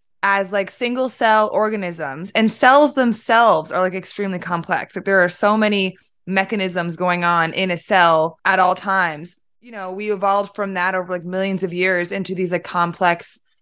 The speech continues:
humans that have, like, thoughts and feelings and, like, you know, millions and millions of cells working together literally just to keep you alive.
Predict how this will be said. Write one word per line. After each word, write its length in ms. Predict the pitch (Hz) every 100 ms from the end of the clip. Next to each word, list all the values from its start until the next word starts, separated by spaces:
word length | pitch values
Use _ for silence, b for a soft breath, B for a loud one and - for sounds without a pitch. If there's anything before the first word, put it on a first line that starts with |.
| _
humans 640 | _ 254 254 190 170 185
that 100 | 196
have, 200 | 185 185
like, 160 | 180 175
thoughts 260 | 185 185
and 120 | 196 180
feelings 400 | 190 180 175 175
and, 160 | 175
like, 380 | 170 165 160 - _
you 120 | 220
know, 180 | 202 165
millions 500 | 175 202 220 233 202
and 100 | 196
millions 280 | 202 220 214
of 100 | 190
cells 260 | 185 165
working 380 | 170 190 190 202
together 380 | - 190 185 170
literally 340 | 170 190 208
just 140 | 247 226
to 80 | 262
keep 260 | - 208
you 160 | 208 202
alive. 580 | 180 170 151 117 180